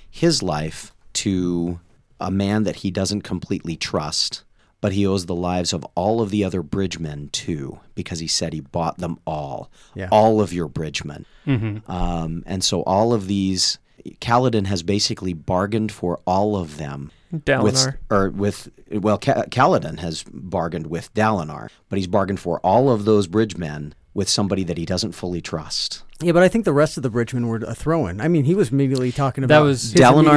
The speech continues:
Speaker 1: Dalinar,
Speaker 2: Bridge
Speaker 1: Dalinar,
Speaker 2: four, right? And
Speaker 1: he
Speaker 2: then
Speaker 1: wanted
Speaker 2: Dalinar
Speaker 1: Bridge four.
Speaker 2: said,
Speaker 1: He wanted Bridge four.
Speaker 2: "Give 'em all."
Speaker 1: But he's, Kaladin's responsible for it
Speaker 2: Yeah.
Speaker 1: because Dalinar wouldn't have done any of that had it not been for Bridge four, had it not been for Kaladin saying, "We need to be there." Nope,
Speaker 3: I
Speaker 1: I
Speaker 3: don't
Speaker 1: want 'em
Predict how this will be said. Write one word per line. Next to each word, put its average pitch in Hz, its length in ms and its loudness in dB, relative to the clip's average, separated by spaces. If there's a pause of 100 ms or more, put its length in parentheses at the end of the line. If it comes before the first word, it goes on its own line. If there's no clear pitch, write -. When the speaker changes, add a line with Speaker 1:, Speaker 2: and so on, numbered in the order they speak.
(120)
Speaker 1:
Dalinar, 123 40 -10
Speaker 2:
Bridge 131 140 6
Speaker 1:
Dalinar, 123 200 8
Speaker 2:
four, 156 220 10
right? 120 300 2
And 147 140 2
Speaker 1:
he 147 60 8
Speaker 2:
then 147 80 6
Speaker 1:
wanted 180 180 6
Speaker 2:
Dalinar 170 300 8
Speaker 1:
Bridge 135 180 8
four. 82 80 0
Speaker 2:
said, 113 340 2
Speaker 1:
He 110 140 2
wanted 127 300 4
Bridge 127 220 4
four. 151 180 2
Speaker 2:
"Give 143 100 6
'em 170 100 6
all." 110 220 2 (300)
Speaker 1:
But 101 360 4
he's, 123 420 2 (280)
Kaladin's 120 500 4
responsible 98 640 -2
for 76 260 -8
it - 200 -12
Speaker 2:
Yeah. 185 140 4
Speaker 1:
because 87 260 -4
Dalinar 113 640 2
wouldn't 104 240 0
have 98 120 -2
done 101 300 0
any 113 240 0
of 80 120 -4
that 78 300 -8 (280)
had 92 220 -4
it 87 120 -4
not 95 300 0
been 85 160 -4
for 82 140 -10
Bridge 78 240 -8
four, 80 220 -8
had 90 160 -6
it - 100 -8
not 92 200 -2
been 95 100 -4
for - 120 -12
Kaladin 82 360 -8
saying, 82 300 -8 (300)
"We 95 120 -4
need 90 120 -6
to 80 80 -8
be 82 140 -6
there." 71 340 -12
Nope, 107 260 -6
Speaker 3:
I 143 160 -8
Speaker 1:
I 110 80 -2
Speaker 3:
don't 156 140 6
Speaker 1:
want 165 140 0
'em 101 120 -6